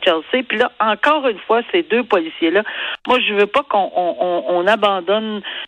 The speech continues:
euh, on les abandonne aux, aux personnes qui vont dire, « Ah, ben, ils ont, ils, ils parlent dans le dos de leurs collègues. » Non, bravo à ces gens-là. Bravo d'avoir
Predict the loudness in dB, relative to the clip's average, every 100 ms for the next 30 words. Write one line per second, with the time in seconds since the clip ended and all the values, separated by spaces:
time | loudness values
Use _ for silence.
0 | 0 2 4 4 4 4 2 2 0 2
1 | 4 4 2 0 0 0 0 -4 -2 -2
2 | 0 0 0 0 0 -2 -4 -4 -4 0
3 | 2 2 0 0 0 0 0 0 -2 -2
4 | -4 0 0 0 -2 -2 -2 -2 0 0
5 | 2 2 0 0 0 0 -2 -2 0 0
6 | -2 -2 0 0 0 -4 0 0 0 -2
7 | -4 -2 -4 -2 -2 0 -2 -4 -10 -12
8 | -14 _ 2 2 2 2 2 2 0 2
9 | 2 2